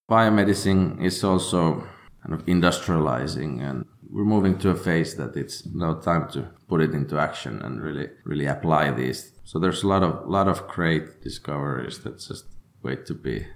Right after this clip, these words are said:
applied into real life, and it's really re-, rewarding to see it, the, your inventions or your ideas being used. Just, just to be able to work with patients and give back to them, and that's, that's really rewarding and motivating.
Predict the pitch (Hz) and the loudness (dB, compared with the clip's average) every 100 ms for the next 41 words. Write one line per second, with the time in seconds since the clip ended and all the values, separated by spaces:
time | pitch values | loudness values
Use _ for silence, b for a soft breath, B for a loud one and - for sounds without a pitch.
0 | - - - 62 57 62 57 - 62 - | -10 -10 -6 -6 -4 -4 -8 -8 -12 -12
1 | - - 67 73 65 71 65 - 64 62 | -20 -18 -8 -6 -4 -4 -6 -8 -10 -12
2 | - b b 107 110 117 104 95 92 - | -14 b b 0 4 6 6 6 4 2
3 | 92 92 95 90 78 78 - - 82 67 | 2 4 4 4 2 -2 -6 -4 -2 -2
4 | 60 - b - - 64 73 78 78 78 | -6 -14 b -20 -8 -4 0 0 2 2
5 | 82 85 - 80 73 - 73 73 71 73 | 2 2 0 -4 -4 -4 -2 0 2 2
6 | 67 69 69 - 67 71 73 - - - | 0 -2 -6 -6 -4 -2 -2 -2 -8 -16
7 | _ _ _ _ - 120 - 147 - 117 | _ _ _ _ 0 0 2 0 2 2
8 | 117 113 104 95 - 95 - - _ 101 | 4 2 2 0 0 -2 -4 -18 _ 2
9 | 98 90 90 82 - 85 80 - 71 - | 4 4 2 0 0 -2 -2 -4 -8 -10
10 | - 69 65 - - 71 69 71 - 73 | -8 -6 -6 -6 -4 -4 0 -2 -2 -6
11 | 71 64 62 65 64 67 - - 64 - | -4 -6 -6 -6 -6 -6 -8 -12 -12 -10
12 | - 71 65 62 62 69 65 65 50 50 | -6 -4 -2 -4 -4 -4 -4 -6 -8 -10
13 | - - - 71 71 53 53 71 - | -10 -14 -6 -4 -4 -4 -6 -8 -10